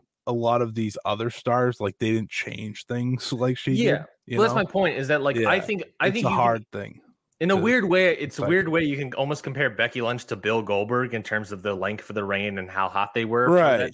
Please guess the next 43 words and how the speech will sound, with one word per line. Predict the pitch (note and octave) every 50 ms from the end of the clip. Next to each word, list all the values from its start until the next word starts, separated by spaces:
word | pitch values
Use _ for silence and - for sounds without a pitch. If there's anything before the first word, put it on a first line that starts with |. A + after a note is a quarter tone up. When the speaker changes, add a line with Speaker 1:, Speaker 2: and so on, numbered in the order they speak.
| -
Speaker 2:
short | - C#3+ C#3
amount | C#3+ D3+ D#3
of | D#3
time. | - F3 E3+ F3 F#3 F#3+ F#3 - - - - _ -
But | E3+ F3 F3 E3+ C#3+ B2+ _ _ _
because | - E3 D3+ - - - - A3 A#3 A#3 A3 F3
Becky | D3+ - E3+ E3+ E3 E3 D#3
Lynch | D#3 D3+ D3 -
is | C3 A2
a | A2
woman | F#2+ G2 B2+ F3+ F#3 D3 G2+ E2+ F2 F2+ - -
in | - B2 B2
a | A#2 A2+ A2 G#2+ G#2+ G2+ _ _ _ _ _ _ -
predominantly | - C#3+ A#2+ - C3 B2+ E3 F3 F3 D#3+ A#2+ C3+ C#3+ C3+
man | B2+ B2 C3 C3+ C#3 C#3 C3
sport | B2 - - - C#3 B2+ A2+ G2+ - -
and | A2
was | A2+ A2 F#2+ -
able | C3 D3 F3 F3 F#3 F3+
to | F#3 E3 C3+
break | G2 - C3 C#3+ C#3+ C#3 - - _ -
out | C3+ D#3 D#3+ D#3 - -
to | - B2+
become | C3 A#2+ - - B2+ B2 A#2+ A#2+
one | B2+ B2
of | A#2+ G#2+
W | A#2+ A#2
W | G#2+ A#2 A2+
E's | G#2 -
top | - A2 G#2+ -
stars, | - - E3+ F3 E3 C#3 A#2+ A#2 - _ _ -
Speaker 1:
The | B2+ C3 D3+ G#3+ B3+ C#4
Speaker 2:
matters | - G3+
Speaker 1:
top | G#3+ F#3+ F3+ E3
Speaker 2:
so | -
Speaker 1:
star. | - - B2+ C3+ - A#3
Speaker 2:
much | A#3 A3+ - - F3
more. | G#3 B3+ D4 B3 C#3 G2 - - _ _
Matters | - C3+ D#3+ F3 G3 F#3+ -
so | - - A#3 B3+
much | B3+ G#3+ E3+
Speaker 1:
She | C#3
Speaker 2:
more. | B2 G#2+ F#2 F2 E2+ E2+